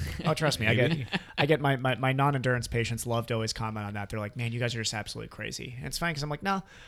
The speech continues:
Speaker 1: I really think that if you're an endurance athlete and you take care of yourself decently well as an endurance athlete, you're actually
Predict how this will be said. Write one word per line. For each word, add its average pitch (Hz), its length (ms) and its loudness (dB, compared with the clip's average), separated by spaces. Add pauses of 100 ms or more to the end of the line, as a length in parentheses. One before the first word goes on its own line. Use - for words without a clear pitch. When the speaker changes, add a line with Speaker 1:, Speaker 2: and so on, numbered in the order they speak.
(140)
Speaker 1:
I - 60 4
really 196 240 6
think 170 220 -2
that 135 280 2
if 131 140 -2
you're 156 100 2
an 151 80 0
endurance 131 320 0
athlete 131 380 0
and 120 100 -4
you 113 140 -4
take 120 240 -2
care 120 160 -2
of 120 60 0
yourself 117 760 -2 (220)
decently 117 400 -4
well 110 180 0
as 117 80 -4
an 120 80 -8
endurance 131 360 -6
athlete, 135 360 -4
you're 165 120 4
actually 127 340 2